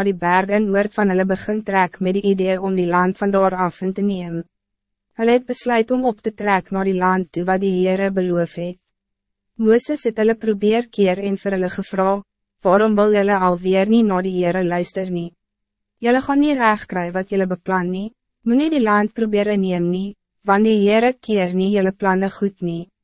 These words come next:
Daarom is hy nie by julle nie, julle vijanden gaan julle platloop. Die Amalite en Kanaanite wag vir julle, hulle gaan julle doodmaak, die Heere is nie saam met julle in die geveg nie," julle het dan die rug vir hom gedraai.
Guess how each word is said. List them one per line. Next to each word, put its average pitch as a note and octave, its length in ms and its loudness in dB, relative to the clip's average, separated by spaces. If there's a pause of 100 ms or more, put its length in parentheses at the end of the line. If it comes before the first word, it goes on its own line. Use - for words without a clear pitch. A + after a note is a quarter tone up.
(560)
Daarom A#3 340 4
is C4 120 0
hy G#3+ 120 0
nie G#3+ 160 0
by F#3+ 160 0
julle F#3 240 0
nie, F#3+ 220 -6 (400)
julle B3 160 4
vijanden B3+ 500 2
gaan G3+ 200 -2
julle F#3+ 180 0
platloop. F3+ 600 -6 (460)
Die A#3 140 -2
Amalite A#3 760 2
en A#3+ 200 -4
Kanaanite G#3 760 0
wag F3 300 -2
vir F3+ 200 -4
julle, F3+ 220 -4 (480)
hulle A#3 240 2
gaan B3 160 0
julle A3+ 240 2
doodmaak, G3+ 640 -2 (220)
die A3 180 -2
Heere A#3 320 4
is - 120 -4
nie C4+ 120 0
saam G#3 340 -2
met G#3 180 -4
julle G#3 240 2
in F#3+ 120 2
die F#3+ 100 -4
geveg F3+ 540 -4
nie," G3 260 -4 (320)
julle G3+ 300 2
het G3 120 -2
dan G3+ 200 4
die G3+ 140 2
rug F#3+ 300 2
vir G3 160 -4
hom F#3 140 -2
gedraai. F3+ 580 -6